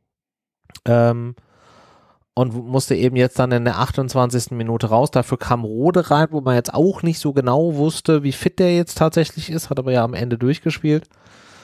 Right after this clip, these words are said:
Und dann gab's eben ja auch in der ersten Hälfte, weil Dennis gerade eben beim Leverkusen-Spiel gesagt hat, äh, wenig zwei, äh, gelbe Karten bekommen, haben wir in der ersten Hälfte auch noch direkt zwei gelbe Karten,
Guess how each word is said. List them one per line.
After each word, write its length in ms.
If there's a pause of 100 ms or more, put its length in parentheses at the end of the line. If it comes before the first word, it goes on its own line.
(140)
Und 140
dann 160
gab's 300
eben 200
ja 120
auch 180
in 80
der 140
ersten 400
Hälfte, 360
weil 120
Dennis 260
gerade 240
eben 220
beim 200
Leverkusen-Spiel 680
gesagt 340
hat, 300
äh, 380
wenig 340
zwei, 240
äh, 240
gelbe 260
Karten 380
bekommen, 300
haben 80
wir 60
in 40
der 80
ersten 240
Hälfte 240
auch 60
noch 100
direkt 320
zwei 240
gelbe 300
Karten, 480